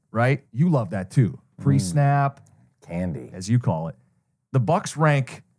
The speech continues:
Speaker 1: thirty-second in yards per play against motion. That is dead last.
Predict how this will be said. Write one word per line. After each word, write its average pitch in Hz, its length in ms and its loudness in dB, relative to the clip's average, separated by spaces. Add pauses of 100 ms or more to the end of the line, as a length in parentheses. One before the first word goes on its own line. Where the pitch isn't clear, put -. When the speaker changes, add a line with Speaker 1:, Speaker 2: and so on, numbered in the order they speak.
(280)
Speaker 1:
thirty-second 185 960 0
in 127 120 2
yards 160 380 2
per 190 220 0
play 143 460 2
against 143 640 0 (100)
motion. 135 760 0 (460)
That 165 200 2
is 208 180 0
dead 170 260 0
last. 123 560 -2